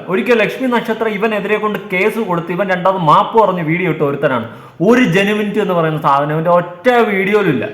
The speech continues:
ഒറ്റ വീഡിയോയിൽ ഒരു ജെനുവിനിറ്റി എന്ന് പറയുന്ന സാധനമില്ല. എല്ലാം ഫുള്ള് വയസ്സാം കാലത്ത് വന്നിരുന്ന് കള്ളം പറഞ്ഞ് പടച്ചുണ്ടാക്കി വിട്ടുകൊണ്ടിരിക്കുകയാണ് ഈ പറയുന്ന ജസ്റ്റ് സ്റ്റാർ വ്ളോഗ്സ് എന്ന് പറയുന്ന ഈ അണ്ണൻ. ഉം?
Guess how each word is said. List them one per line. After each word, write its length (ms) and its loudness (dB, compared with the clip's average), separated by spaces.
ഒറ്റ 360 -2
വീഡിയോയിൽ 600 0
ഒരു 120 0
ജെനുവിനിറ്റി 560 2
എന്ന് 140 2
പറയുന്ന 240 0
സാധനമില്ല. 560 0
എല്ലാം 420 4
ഫുള്ള് 440 2
വയസ്സാം 500 4
കാലത്ത് 300 4
വന്നിരുന്ന് 400 0
കള്ളം 360 4
പറഞ്ഞ് 260 4
പടച്ചുണ്ടാക്കി 760 2
വിട്ടുകൊണ്ടിരിക്കുകയാണ് 720 -2
ഈ 180 -2
പറയുന്ന 280 0
ജസ്റ്റ് 360 -8
സ്റ്റാർ 340 -2
വ്ളോഗ്സ് 360 -4
എന്ന് 120 -6
പറയുന്ന 280 -8
ഈ 160 -8
അണ്ണൻ. 260 -10
ഉം? 300 -10